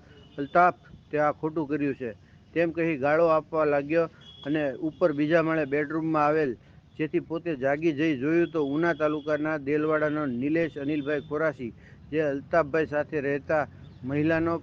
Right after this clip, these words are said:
પહેલો પ્રેમી હોવાનું જાણવા મળ્યું હતું. તેના હાથમાં કુહાડી જેવું હથિયાર હતું, જે અલ્તાફ સૂતો હતો તેના ઉપર ઘા મારવા લાગ્યો હતો.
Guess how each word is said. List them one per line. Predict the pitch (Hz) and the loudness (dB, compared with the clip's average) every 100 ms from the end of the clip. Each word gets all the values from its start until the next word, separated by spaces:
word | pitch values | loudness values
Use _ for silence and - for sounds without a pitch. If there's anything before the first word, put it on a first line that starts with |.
| - | -4
પહેલો | 170 170 185 170 | 2 6 6 6
પ્રેમી | 156 160 160 | 2 0 0
હોવાનું | 147 147 160 160 156 135 - - - - - - | 2 2 4 2 2 -2 -8 -16 -20 -20 -12 -4
જાણવા | 151 165 156 | 0 2 2
મળ્યું | 151 151 156 | 2 2 0
હતું. | 160 151 113 | -2 -4 -2
તેના | 147 156 143 | -2 -2 0
હાથમાં | 135 139 160 143 | -2 -2 -4 -4
કુહાડી | 143 151 160 156 | -2 0 0 0
જેવું | 139 151 135 | -2 -2 -2
હથિયાર | 120 165 160 | -2 -2 0
હતું, | 165 170 165 - - - - | -2 -4 -8 -10 -20 -18 -6
જે | 147 156 | 0 2
અલ્તાફ | 147 151 170 147 | 0 0 0 0
સૂતો | 156 156 175 | -6 -4 -2
હતો | 165 170 | 0 -2
તેના | 143 156 156 | -2 -2 -2
ઉપર | 147 139 147 | -2 -2 -6
ઘા | 101 135 151 | 0 2 2
મારવા | 147 143 139 | 2 0 0
લાગ્યો | 139 139 135 135 | 2 0 -2 -2
હતો. | 123 - | -4 -6